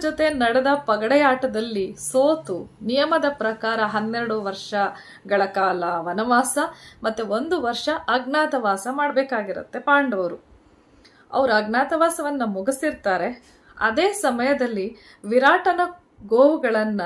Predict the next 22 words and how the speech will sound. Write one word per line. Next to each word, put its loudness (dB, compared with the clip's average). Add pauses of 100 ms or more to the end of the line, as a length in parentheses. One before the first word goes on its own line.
(320)
ಕೌರವರು 2
ಅಪಹರಿಸ್ಕೊಂಡು -4
ಹೋಗಿರ್ತಾರೆ. -8 (920)
ಆವಾಗ 2
ಪಾಂಡವರು 2 (300)
ಕೌರವರ 4
ಜೊತೆ -4
ಯುದ್ಧ -10
ಮಾಡಿ -4 (460)
ಗೆಲ್ತಾರೆ. 2 (460)
ಗೆದ್ದು -2
ಆ 4
ಗೋವುಗಳನ್ನ -4
ಬಿಡಿಸ್ಕೊಂಡು -4
ಬರ್ತಾರೆ. -6
ಆ -6
ಗೆದ್ದಿದ್ದ -6 (120)
ದಿನ -4
ಇದೆಯಲ್ಲ, -4 (140)
ಅದು -6
ಅವರ -4
ಅಜ್ಞಾತವಾಸದ -6